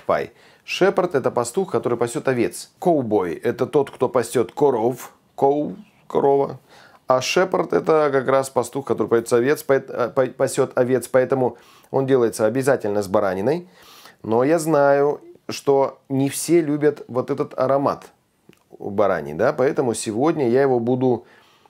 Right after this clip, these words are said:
сдабривать пряностями разными. И как раз расскажу,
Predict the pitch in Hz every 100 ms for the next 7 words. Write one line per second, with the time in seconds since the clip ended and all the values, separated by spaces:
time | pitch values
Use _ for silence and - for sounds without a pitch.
0 | _ - - 92 98 135 135 131 139 135
1 | 139 139 _ _ _ 120 127 113 90 -
2 | 90 98 92 101 65 58 - - 95 147
3 | - 139 123 104 - 107 104 123 127